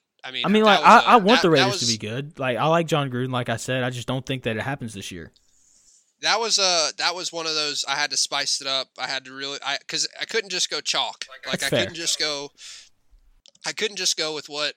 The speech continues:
Speaker 1: uh, what everybody's saying. I had to, 'cause there's always gonna be that one team, like you said, that surprises you and has a pretty good year. So the Raiders are my pick there.
Speaker 2: Yeah, I, I, I really like the Broncos this year. I mean, I'm, I'm,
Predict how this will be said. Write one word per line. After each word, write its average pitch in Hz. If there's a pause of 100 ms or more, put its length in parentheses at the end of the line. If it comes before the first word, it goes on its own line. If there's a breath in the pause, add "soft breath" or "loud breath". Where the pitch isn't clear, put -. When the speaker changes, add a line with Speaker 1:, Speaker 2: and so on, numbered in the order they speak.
(140)
Speaker 1:
uh, 120 (120)
what 131 (160)
everybody's 143
saying. 135
I 123
had 135
to, 123 (340 loud breath)
'cause 160
there's 165
always 185
gonna 165
be 160
that 147
one 147
team, 143
like 135
you 127
said, 131
that 123
surprises 123
you 123
and 113
has 120
a -
pretty 120
good 113
year. 117
So 107 (580 loud breath)
the 175
Raiders 226
are 208
my 190
pick 214
there. 113 (480)
Speaker 2:
Yeah, 117
I, 151
I, 175 (100)
I 165
really 180
like 147
the 131
Broncos 117
this 117
year. 107 (160)
I 120
mean, 127
I'm, 139 (800)
I'm, 151